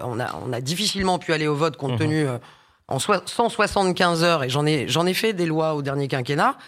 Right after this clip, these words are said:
Speaker 1: C'est rare qu'en cent soixante-quinze heures de débat, on n'arrive pas à un article sept. C'est quand même qu'il y a eu beaucoup, beaucoup d'obstructions. Et après, critiquer la majorité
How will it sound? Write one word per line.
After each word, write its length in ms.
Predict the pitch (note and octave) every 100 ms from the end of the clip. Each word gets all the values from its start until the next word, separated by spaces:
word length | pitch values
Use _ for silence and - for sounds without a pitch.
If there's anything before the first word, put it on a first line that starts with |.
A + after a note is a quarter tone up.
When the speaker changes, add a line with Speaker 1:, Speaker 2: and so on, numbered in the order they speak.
| - -
Speaker 1:
C'est 160 | E3+
rare 200 | E3+ C4
qu'en 160 | - D#3
cent 260 | - A#3+ B3
soixante-quinze 540 | G#3+ F3+ F3 E3 D#3+
heures 120 | D#3+
de 100 | C#3+
débat, 240 | C#3+ D3+ G3+
on 60 |
n'arrive 240 | D3+ C#3 A#2+
pas 100 | F3+
à 40 |
un 100 | D3+
article 400 | C#3+ - C#3+ D3
sept. 320 | - A#2 - _ _ _ -
C'est 140 | D3
quand 120 | C3+
même 180 | F3 G#3+
qu'il 100 | F3+
y 40 | D#3
a 40 |
eu 40 |
beaucoup, 440 | E3 D3+ G#3+ G#3+ A#3
beaucoup 280 | E3 D#3+ F#3
d'obstructions. 540 | D3+ - C#3 - G#2+ - - _ _
Et 80 | F3+
après, 260 | G#3 A3 G#3+
critiquer 640 | - A#3 A#3 A#3 G3+ - - _ _ _
la 60 | D#3+
majorité 720 | E3 D3+ D3+ D#3+ - D4+ F4+